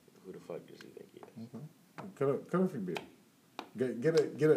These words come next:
Speaker 2: what, you gonna get a bald head or you just gonna get a, like a, like a
Speaker 1: I really
Speaker 2: beard?
Speaker 1: wanna get a goatee.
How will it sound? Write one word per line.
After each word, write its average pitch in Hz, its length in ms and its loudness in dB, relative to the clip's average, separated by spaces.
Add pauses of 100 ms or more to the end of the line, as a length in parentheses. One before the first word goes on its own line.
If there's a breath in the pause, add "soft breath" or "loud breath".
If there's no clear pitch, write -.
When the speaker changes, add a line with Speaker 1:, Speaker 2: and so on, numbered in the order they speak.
Speaker 2:
what, 143 180 8
you 127 100 0
gonna 139 180 2
get 120 120 4
a - 20 2
bald 135 340 4
head 165 140 6
or 139 60 -2
you 120 60 0
just 110 200 -8
gonna 110 140 -2
get 98 140 -2
a, 87 100 0 (100)
like 87 200 -6
a, 82 180 -6
like 87 120 -6
a 104 40 2
Speaker 1:
I - 20 4
really 117 160 10
Speaker 2:
beard? 143 100 4
Speaker 1:
wanna 117 140 0
get 101 120 6
a 90 40 2
goatee. 85 540 -2